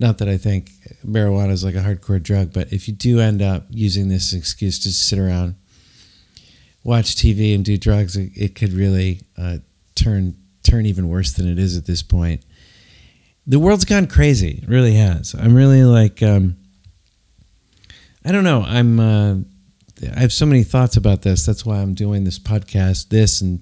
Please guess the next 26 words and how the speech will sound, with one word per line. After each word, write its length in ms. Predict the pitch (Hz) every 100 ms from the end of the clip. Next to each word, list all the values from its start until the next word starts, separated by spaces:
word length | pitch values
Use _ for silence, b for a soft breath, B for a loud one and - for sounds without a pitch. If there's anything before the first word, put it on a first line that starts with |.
| -
the 100 | 104
withdrawal 480 | 104 87 101 101
symptoms 480 | 107 - 95 95 92
I'm 140 | 95 90
feeling 480 | 98 92 90 90
from, 260 | 82 95 85 - b b b b b b b b _
from 180 | 156 147
the 60 |
Cashing 440 | 127 147 135 147 131
In 60 |
with 100 | 120
T 160 | - 139
J 180 | 113 110
Miller 300 | 110 120 123
show. 380 | - 120 135 - _ _ _ _ _ -
I 160 | 95
did 260 | 92 110 123
talk 220 | - 120
to 100 | 110
T 220 | 98 117
J 180 | 104 110
today 260 | 98 98 101
for 100 | 98
the 80 | 90
first 280 | - 98 -
time 400 | 110 101 92